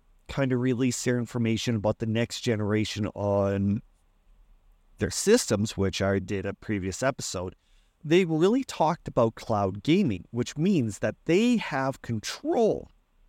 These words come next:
of the video games. You probably will no, no longer buy it. They're probably gonna go straight to Fortnite series, where it's gonna be free, but you play seasons.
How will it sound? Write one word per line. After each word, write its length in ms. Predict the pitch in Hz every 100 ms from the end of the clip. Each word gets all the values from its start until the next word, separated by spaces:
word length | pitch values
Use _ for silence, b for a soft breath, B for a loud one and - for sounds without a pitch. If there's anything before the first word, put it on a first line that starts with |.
| _ _ _ _ -
of 160 | 143 120
the 80 |
video 320 | 117 120 123 104
games. 460 | 98 - - - _ _ _ _ _ _ _ _ _ _ _ _ _ _ _
You 240 | 123 117 143
probably 640 | - - 196 233 220 202
will 240 | 131 131 120
no, 340 | 110 110 123 - _ _ _ -
no 180 | 127
longer 380 | 156 165 180 190
buy 260 | 165 95 85
it. 160 | 90 - _ _ _ _ _ -
They're 160 | 139
probably 560 | 127 139 131 143 147 160
gonna 240 | 151 165
go 320 | 139 135 131 131
straight 760 | - - - _ 127 170 185 - _ _ _ _ - _
to 640 | - - 135 135 127 127 120 _ _ _ _ _ _ _ _ _ _ _ _ -
Fortnite 520 | 143 175 165 151 -
series, 720 | - 110 95 95 131 - - _ _ -
where 220 | 123 127
it's 120 | -
gonna 200 | 135 117
be 100 | 110
free, 380 | - - 156 127
but 180 | 104 101
you 100 | 107
play 280 | - 107
seasons. 720 | - - 180 143 90 - -